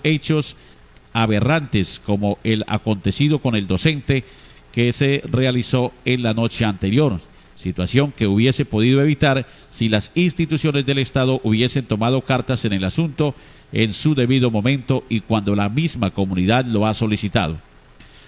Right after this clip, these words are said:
Tercero, solicitamos la presencia del señor presidente de la República junto con todos los mencionados anteriormente,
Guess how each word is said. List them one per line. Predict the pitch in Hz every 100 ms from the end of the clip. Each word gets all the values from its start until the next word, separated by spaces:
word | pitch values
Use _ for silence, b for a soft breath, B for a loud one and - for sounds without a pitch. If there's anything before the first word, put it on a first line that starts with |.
| B -
Tercero, | 113 - 185 127
solicitamos | - 120 120 131 165 180
la | 139
presencia | 117 110 170 147 170 156
del | 110
señor | 113 135 143
presidente | 147 113 120 139 147
de | 123
la | 104
República | 98 - 160 143 - 92
junto | 175 185 117
con | 101 95
todos | 87 139 143
los | 123 -
mencionados | 104 90 101 135 135
anteriormente, | 117 98 107 139 151 120 143